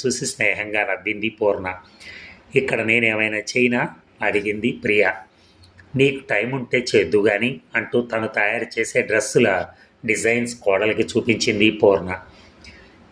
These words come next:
"మీరు మంచి బిజినెస్ ఉమెన్" అంటూ మెచ్చుకుంది ప్రియ. కాసేపటికి సుశాంత్ కూడా వచ్చి తల్లితో కాసేపు కబుర్లు చెప్పాడు. పిల్లలిద్దరూ ఇంట్లోకి వెళ్ళారు.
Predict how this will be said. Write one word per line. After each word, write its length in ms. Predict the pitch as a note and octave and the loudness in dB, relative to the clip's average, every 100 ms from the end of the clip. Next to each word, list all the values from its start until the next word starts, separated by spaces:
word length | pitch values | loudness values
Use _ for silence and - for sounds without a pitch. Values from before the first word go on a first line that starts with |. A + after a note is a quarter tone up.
| A#2+ | 2
"మీరు 460 | A#2 A2+ G#2+ G#2 | 4 4 4 0
మంచి 640 | G#2 A2+ C#3+ E3+ - - | 0 -2 2 2 2 0
బిజినెస్ 540 | F3+ A2+ G2 A#2+ B2 A#2 | 2 2 2 2 2 0
ఉమెన్" 540 | G#2+ G2 F2 - - | -2 -6 -14 -20 -8
అంటూ 260 | G#2+ - A#2 | -6 2 2
మెచ్చుకుంది 680 | G#2 G2+ - - G#2+ F#2 | 2 -2 -4 -4 -2 -2
ప్రియ. 380 | A#2 A2+ G2+ F#2 - - - _ _ _ - | -2 4 4 4 0 -10 -20 _ _ _ -4
కాసేపటికి 960 | D3+ D#3+ E3+ C3 B2 A#2 A2+ A2+ A#2 | -2 0 0 2 -2 0 2 4 4
సుశాంత్ 560 | A#2+ D#3+ - C3+ A2 - | 4 4 4 2 -2 0
కూడా 280 | A#2+ G#2+ G#2+ | 2 4 2
వచ్చి 260 | G#2+ - | 0 -6
తల్లితో 480 | - A2 G#2 A2 A#2 | -2 0 0 2 0
కాసేపు 480 | A#2 G#2+ - A2+ - | 2 -2 0 -2 0
కబుర్లు 260 | G2+ A2+ | 0 0
చెప్పాడు. 460 | A#2+ A2+ - G2+ G2+ - _ _ - - _ - | 0 -4 -4 -2 -2 -4 _ _ -20 -20 _ -2
పిల్లలిద్దరూ 520 | A2+ A2 A#2 A2+ A#2 | 2 4 2 2 2
ఇంట్లోకి 400 | A2+ G#2+ B2 A2+ | 0 0 2 2
వెళ్ళారు. 400 | G2+ G2 G#2+ A2 | 0 2 0 0